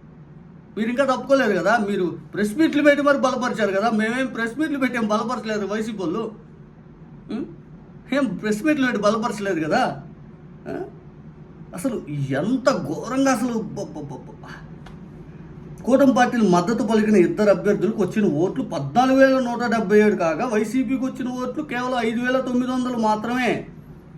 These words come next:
అంటే, ఆ గెలుపు మాదే అని చెప్పి ప్రకటించుకుంటున్నాడు. మరి ఆ గెలుపు మీదనుకున్నప్పుడు నువ్వు కూడా గాదే శ్రీనివాసులు నాయుడుకి మద్దతు ఇవ్వచ్చుగా, ఇవ్వచ్చు కదా. రఘువర్మని ఎందుకు పక్కన కూర్చోబెట్టుకుని ప్రకటించావు నువ్వు?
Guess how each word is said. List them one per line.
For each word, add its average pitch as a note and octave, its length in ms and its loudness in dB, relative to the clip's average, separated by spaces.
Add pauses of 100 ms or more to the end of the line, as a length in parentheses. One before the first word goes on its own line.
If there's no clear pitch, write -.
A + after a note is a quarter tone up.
(140)
అంటే, A3 460 4 (1200)
ఆ E3 160 6 (160)
గెలుపు G#3+ 260 4
మాదే B3 800 6 (360)
అని G#3 120 2
చెప్పి B3 160 -4
ప్రకటించుకుంటున్నాడు. B3+ 840 0 (1500)
మరి A#3+ 160 4
ఆ B3+ 160 4
గెలుపు C#4+ 240 0
మీదనుకున్నప్పుడు C4+ 720 2
నువ్వు C4+ 180 4
కూడా A3 400 0
గాదే C#4 180 2
శ్రీనివాసులు C#4 500 0
నాయుడుకి C#4 260 0
మద్దతు B3+ 300 -6
ఇవ్వచ్చుగా, C4 320 -4 (1200)
ఇవ్వచ్చు C4 320 0
కదా. G3+ 460 0
రఘువర్మని C#4+ 600 2
ఎందుకు C4+ 220 0
పక్కన C4+ 260 -4
కూర్చోబెట్టుకుని C4 500 -4
ప్రకటించావు B3 480 -6
నువ్వు? A#3+ 460 -12